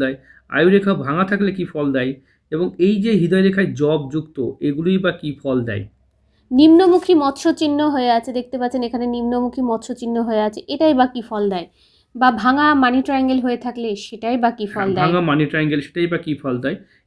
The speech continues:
Speaker 1: এবং হাতের কালার গোলাপি, এখানে আই সাইন, এগুলো কি ফল দেয়? শুক্র পর্বত একটু নিচুই আছে, এটাই বা কি ফল দেয়? দেখতে পাচ্ছেন মণিবন্ধন দুটো, এগুলোই বা কি ফল দেয়? হাতের কালারটা যাদের এরকম থাকে, দেখতে পাচ্ছেন হাতের গঠন, তাহলে ভিডিওটা জ্ঞানের হতে চলেছে। স্কিপ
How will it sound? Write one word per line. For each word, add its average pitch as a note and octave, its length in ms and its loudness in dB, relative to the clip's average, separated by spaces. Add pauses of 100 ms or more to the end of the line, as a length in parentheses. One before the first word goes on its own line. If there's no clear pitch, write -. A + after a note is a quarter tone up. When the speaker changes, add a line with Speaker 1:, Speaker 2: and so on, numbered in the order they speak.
Speaker 1:
এবং G3 180 2
হাতের G3 320 -2
কালার F3+ 280 2
গোলাপি, E3+ 340 0 (200)
এখানে F#3 220 -2 (140)
আই D#3+ 100 4 (120)
সাইন, E3 220 -2 (120)
এগুলো G3+ 240 0
কি F3+ 140 0
ফল C3+ 120 0 (100)
দেয়? G#2+ 120 -4 (340)
শুক্র G3+ 220 -4 (100)
পর্বত G#3+ 240 2 (220)
একটু G#3+ 160 -10 (120)
নিচুই G3 340 4
আছে, - 160 -6 (160)
এটাই G3+ 240 -2
বা G3 120 -2
কি E3 140 -6
ফল C#3+ 220 -2
দেয়? A#2 140 -4 (320)
দেখতে A3 180 -4
পাচ্ছেন G3 220 2 (100)
মণিবন্ধন F3+ 480 2 (120)
দুটো, F3 240 -2 (240)
এগুলোই E3+ 300 0
বা F#3 100 0
কি F3 140 -4
ফল C3+ 220 -2
দেয়? A#2 140 -4 (340)
হাতের F3 220 -2 (100)
কালারটা F#3+ 440 2
যাদের F#3 200 2 (100)
এরকম F#3 240 2 (100)
থাকে, D3 240 -2 (100)
দেখতে C#3+ 200 -4
পাচ্ছেন F3+ 240 -4
হাতের D3 280 -8
গঠন, D3 240 -4 (540)
তাহলে G#3 240 4 (160)
ভিডিওটা F#3+ 280 2 (100)
জ্ঞানের E3 240 2
হতে F3+ 160 2
চলেছে। F3+ 240 0 (200)
স্কিপ G#3 220 -6